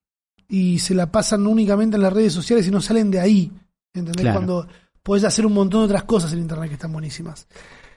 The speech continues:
Speaker 1: Acá alguien nos nombra, "Algún día Uli comprenderá", esto es viejo, "algún día Uli comprenderá que el futuro podcast es él y que Ramitas son decorados".
Speaker 2: Ew.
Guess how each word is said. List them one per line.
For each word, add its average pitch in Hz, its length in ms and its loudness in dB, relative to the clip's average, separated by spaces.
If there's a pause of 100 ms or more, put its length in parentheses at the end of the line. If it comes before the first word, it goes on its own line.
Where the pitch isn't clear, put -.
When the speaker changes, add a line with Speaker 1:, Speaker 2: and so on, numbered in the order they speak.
(140)
Speaker 1:
Acá 214 260 0
alguien 269 200 4
nos 233 140 2
nombra, 202 640 2
"Algún 254 320 -2
día 330 200 4
Uli 294 160 4
comprenderá", 190 920 2
esto 226 160 -6
es 175 80 -2
viejo, 175 240 -2
"algún 208 220 -2
día 277 120 6
Uli 277 140 4
comprenderá 190 720 0
que 226 80 -2
el 190 80 2
futuro 180 300 0
podcast 190 340 0
es 151 220 -4
él 240 300 4 (280)
y 180 80 -2
que 185 120 2
Ramitas 185 400 2
son 208 120 2
decorados". 190 380 2 (380)
Speaker 2:
Ew. 127 680 4